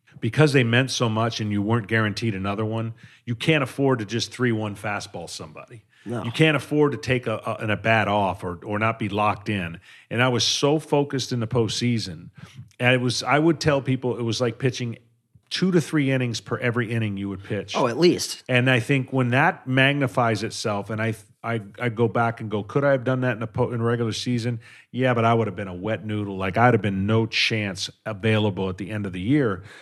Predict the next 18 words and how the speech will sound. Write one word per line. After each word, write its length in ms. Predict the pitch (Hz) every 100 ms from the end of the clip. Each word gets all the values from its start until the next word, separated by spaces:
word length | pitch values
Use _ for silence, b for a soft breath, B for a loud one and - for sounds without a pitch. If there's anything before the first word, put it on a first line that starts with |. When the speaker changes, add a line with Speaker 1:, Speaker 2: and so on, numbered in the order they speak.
| B -
Speaker 1:
So 140 | -
I 80 | -
still 240 | 127 208 202
tried 200 | 165 120
to 60 |
win 240 | 95 113 156
those 220 | 95 87
games 320 | 92 90 90
in 80 | 92
the 80 | 87 _ -
regular 300 | 104 98 92
season, 340 | - 104 95
but 100 | 92 101
I 80 |
challenged 680 | 104 - - 123 123 117 107
guys 280 | 101 95 92
a 60 | 90
lot. 640 | 90 101 98 76 -